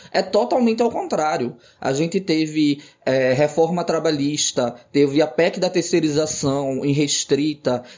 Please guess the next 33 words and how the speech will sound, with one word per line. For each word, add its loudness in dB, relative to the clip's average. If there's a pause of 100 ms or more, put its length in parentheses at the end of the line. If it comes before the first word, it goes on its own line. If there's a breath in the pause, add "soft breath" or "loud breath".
teve 2
a 2
reforma 0
da 0
Previdência, -2 (260 loud breath)
e -4
todas 0
essas 0
reformas 2
estruturais -2 (240 loud breath)
importantes -4
em -4
nosso -2
país -2 (160 loud breath)
foi 2
totalmente 0
desfavorável 0
ao -2
trabalhador. 0 (880 loud breath)
Então, -2
o -6
que 0
é 2
que 0
a 4
gente 0
tem 0
como -2
consequência -2
em 0
relação -2
a 0
isso? -6